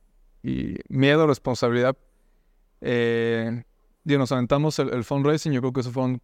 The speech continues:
seis meses. Seis meses hicimos, yo creo que Manuel, pichábamos juntos, muchas veces Manuel me acompañaba, algunos otros pitches yo iba solo por, porque era en la Ciudad de México o, o porque no había,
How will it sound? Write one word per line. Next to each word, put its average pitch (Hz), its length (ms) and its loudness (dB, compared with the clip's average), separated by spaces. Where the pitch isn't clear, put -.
seis 139 260 0
meses. 160 580 0
Seis 127 260 -2
meses 131 500 0
hicimos, 127 460 0
yo 120 120 2
creo 117 240 0
que 117 360 0
Manuel, 147 400 0
pichábamos 165 440 2
juntos, 185 240 2
muchas 151 200 2
veces 139 120 0
Manuel 127 440 0
me 131 100 0
acompañaba, 135 500 2
algunos 143 200 0
otros 135 200 -2
pitches 127 360 -2
yo 131 240 2
iba 127 200 2
solo 147 320 0
por, 113 420 -2
porque 123 240 -4
era 127 80 2
en 131 60 2
la 113 80 0
Ciudad 123 160 -2
de 135 60 0
México 160 580 0
o, 117 200 -4
o 107 40 -6
porque 113 400 -2
no 120 300 0
había, 120 280 0